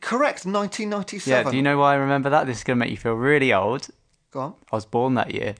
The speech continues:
Speaker 1: Oh my God. I was a teenager. <laughs> Bloody hell. In two thousand twelve, who became the first ever full international whilst representing Crawley? Big Claude Mann.
Speaker 2: Ah,
Speaker 1: Big Claude.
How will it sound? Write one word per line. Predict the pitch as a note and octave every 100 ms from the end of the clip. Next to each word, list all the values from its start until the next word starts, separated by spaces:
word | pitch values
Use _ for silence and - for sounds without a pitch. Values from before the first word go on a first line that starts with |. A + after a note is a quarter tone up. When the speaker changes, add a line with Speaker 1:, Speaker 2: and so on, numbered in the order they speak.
| _
Speaker 1:
Oh | A#2 D3 D#3
my | A2+ G2+ F#2+ - -
God. | C3 D3+ F3+ F3 - _ -
I | -
was | B2+
a |
teenager. | B2 D#3+ D#3+ B2 A2+ A2+ G#2 - -
<laughs> | - -
Bloody | D#3 C3+ B2
hell. | C3 B2+ - - - - - C4 A3
In | -
two | E3
thousand | G3 F3 F3+
twelve, | F3+ F3+ E3+ D3+
who | G3+
became | F#3 F3 D#3+
the |
first | D3 F3 D#3
ever | - D3
full | - - G3 F#3+ F#3 -
international | E3+ - D#3 D3+ - D3
whilst | C3+ G#2+ -
representing | D3 C#3+ C3+ C3+ A#2 A2
Crawley? | - C#3 B2+ B2+ B2 B2 _ _ _ _ _ _ _ _ _ _ _ _ _ _ - B2+
Big | F3+ E3+
Claude | - F3+ D#3+ D#3 D#3
Mann. | D#3 D3 C#3 B2+ A2+ F#2 _ F#3+
Speaker 2:
Ah, | D#3+ C#3+ C3 A#2 G#2 G2
Speaker 1:
Big | F3+ E3+
Claude. | - F3 E3